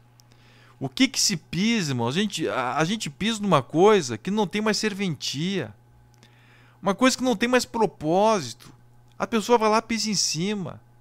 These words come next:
Isso aqui não serve pra nada, essa folha rasgada aqui. Esse capim aqui, pra que que serve isso aqui? Não serve pra nada. Não é tempero, não é verdura,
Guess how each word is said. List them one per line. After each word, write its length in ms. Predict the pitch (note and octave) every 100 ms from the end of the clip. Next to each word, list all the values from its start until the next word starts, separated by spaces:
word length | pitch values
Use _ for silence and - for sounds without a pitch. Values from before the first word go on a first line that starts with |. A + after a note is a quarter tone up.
| _ _ _ _ - _ -
Isso 140 | -
aqui 100 | G#3+
não 120 | C4
serve 200 | A#3+ A#3+
pra 160 | A#3 A3
nada, 380 | E3 E3 G3+ F3+
essa 220 | D#3+ E3
folha 460 | - C#3+ F3+ G3 D#3+
rasgada 680 | C#3 A#2 G#2+ B2+ F3+ D3+
aqui. 460 | A#2 - C3+ E3 D3+ - - _ _ _ - _ _ _ - -
Esse 260 | D3+ - G3+
capim 560 | G#3 F#3 - F#3+ A3+
aqui, 440 | F3+ - E3+ G#3 F#3+
pra 200 | C#3+ F3+
que 140 | B3
que 100 | A3
serve 280 | - A3 A3
isso 100 | F#3+
aqui? 160 | E3+ G#3+
Não 80 |
serve 200 | G3+ A#3
pra 140 | A3+ A#3+
nada. 480 | F#3+ F3+ A3 G#3+ D#3
Não 100 | F3+
é 60 |
tempero, 800 | F#3+ F3 C3 - C#3 F3 G3+ E3+
não 100 | C#3
é 80 | E3
verdura, 880 | D3+ C#3+ G#2 G#2 C#3 F#3 F#3+ D3+ G#2+